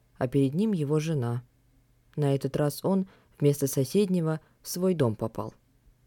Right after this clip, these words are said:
На этот раз он вместо соседнего в свой дом попал. Сначала рассеянный растерялся, а потом сказал:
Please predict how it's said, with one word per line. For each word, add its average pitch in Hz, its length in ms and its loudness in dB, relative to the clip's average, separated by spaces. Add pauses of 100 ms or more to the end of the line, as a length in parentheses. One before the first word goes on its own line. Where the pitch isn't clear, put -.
(880)
На 131 240 0
этот 123 240 -4
раз 196 260 -4 (340)
он 202 200 0
вместо 139 420 0
соседнего 147 720 -2 (260)
в - 80 -12
свой 190 300 0
дом 120 220 0
попал. - 400 -8 (1000)
Сначала 135 480 0
рассеянный 127 540 0
растерялся, 135 800 -4 (360)
а - 100 -4
потом 175 280 -2
сказал: 123 540 -2